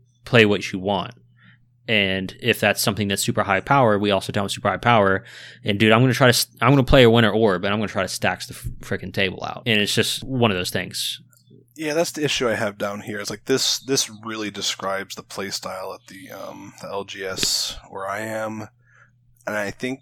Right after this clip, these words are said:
Speaker 2: it's a product of you have to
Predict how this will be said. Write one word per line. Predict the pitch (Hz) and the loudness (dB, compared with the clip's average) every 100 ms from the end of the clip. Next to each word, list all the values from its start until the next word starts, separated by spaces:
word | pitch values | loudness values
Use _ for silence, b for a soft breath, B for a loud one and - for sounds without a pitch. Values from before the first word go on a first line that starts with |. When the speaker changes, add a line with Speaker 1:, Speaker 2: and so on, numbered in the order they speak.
| - | -10
Speaker 2:
it's | 101 - | -10 -10
a | |
product | 92 - 95 95 101 98 - | -12 -10 -4 -4 -4 -6 -10
of | - 90 90 92 92 - - - _ | -12 -10 -10 -12 -16 -18 -18 -20 _
you | 117 104 101 98 95 95 _ _ _ - | -20 -18 -16 -18 -20 -20 _ _ _ -12
have | - 104 | -8 -8
to | - | -10